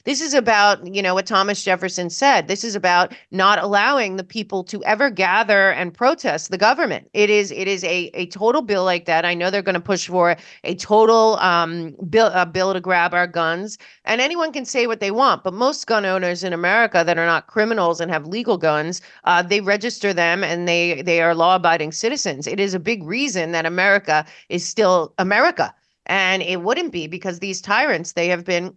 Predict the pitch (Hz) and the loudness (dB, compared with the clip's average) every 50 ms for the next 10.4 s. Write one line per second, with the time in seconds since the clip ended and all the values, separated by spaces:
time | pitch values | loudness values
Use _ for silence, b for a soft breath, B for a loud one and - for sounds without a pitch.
0 | _ - 247 269 285 285 262 220 202 - 196 180 175 170 165 170 170 - 170 160 | _ -6 -2 0 0 2 2 0 0 0 0 0 0 0 -2 -2 -4 -2 -4 -4
1 | 170 165 175 180 175 165 160 160 160 156 156 160 160 165 156 156 156 156 156 143 | -4 -2 -2 2 4 4 4 4 2 -4 -6 -6 -4 0 0 0 0 0 -2 -6
2 | - - 117 110 170 170 165 160 151 131 156 160 156 156 165 160 156 156 - 139 | -8 -10 -8 -4 0 2 2 2 2 2 2 2 2 2 2 0 0 0 -4 -8
3 | - - 160 165 156 160 160 156 147 147 139 143 143 147 143 139 143 147 156 185 | -2 0 0 0 0 0 0 -2 0 0 -2 0 2 2 2 2 0 -2 -4 -2
4 | 208 220 226 226 220 214 208 190 175 170 151 180 202 214 220 - 214 - 220 202 | 0 2 2 2 2 2 2 0 -2 -2 0 0 0 0 0 -2 -4 0 0 2
5 | 196 185 170 160 170 247 254 - - 220 208 - 185 165 143 147 175 170 240 247 | 2 2 0 -2 -2 -4 -6 -4 -4 -4 -2 0 0 0 0 -4 -4 -2 -2 -2
6 | 254 240 - - 208 185 175 160 165 B B B B B B B 208 233 233 262 | -2 -4 -4 -2 0 0 0 0 -2 B B B B B B B 0 2 2 2
7 | 285 262 269 269 262 247 - - - 226 214 190 185 190 220 247 247 180 - 180 | 2 2 0 0 0 -2 -4 -2 0 0 2 2 2 2 2 2 2 0 0 -4
8 | - - - 254 277 269 247 185 190 190 165 170 208 233 247 - 277 220 220 196 | -6 -2 0 2 2 2 0 0 0 -2 0 0 -2 -2 -2 -4 -2 0 0 0
9 | 190 180 170 175 180 175 175 180 185 208 226 240 254 220 180 - - 180 170 165 | 2 0 -2 0 2 4 4 4 4 4 2 0 0 -4 -6 -4 -2 -2 -2 -2
10 | 160 - 180 170 175 196 233 254 | 0 0 2 2 2 2 0 -2